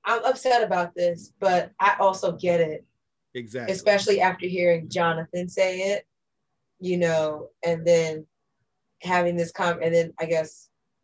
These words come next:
Speaker 1: uh, John from the other Earth telling him about what he did on that Earth. It's just like, "Okay, I hate this, but I get it."
Speaker 2: Mm-hmm. Exactly. Like, you can acknowledge that you don't like it,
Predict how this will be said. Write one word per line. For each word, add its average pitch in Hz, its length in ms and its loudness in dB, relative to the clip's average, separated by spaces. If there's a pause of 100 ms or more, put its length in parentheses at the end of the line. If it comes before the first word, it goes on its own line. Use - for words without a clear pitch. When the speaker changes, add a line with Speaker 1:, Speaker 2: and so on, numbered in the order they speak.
(160)
Speaker 1:
uh, 156 280 -6 (220)
John 170 480 -2
from 165 140 -14
the 160 160 -12
other 185 220 -2
Earth 160 280 -6
telling 170 360 -4
him 165 100 -6
about 160 280 -8
what 160 140 -4
he 170 160 -12
did 165 180 2
on 151 160 -8
that 170 300 -2
Earth. 147 280 -10
It's - 140 -20
just - 200 -20
like, - 240 -12 (1040)
"Okay, 165 300 -6 (540)
I 165 40 -8
hate 202 340 -2
this, 156 300 -8 (100)
but 156 160 -4
I 147 200 -18
get 165 200 -14
it." - 60 -20 (420)
Speaker 2:
Mm-hmm. 120 380 -12 (300)
Exactly. 127 520 -10
Like, 120 200 -12
you 214 120 -8
can 208 120 -8
acknowledge 135 560 -8
that 127 160 -6
you 139 120 -12
don't 104 380 -10
like 117 300 -10
it, 76 140 -20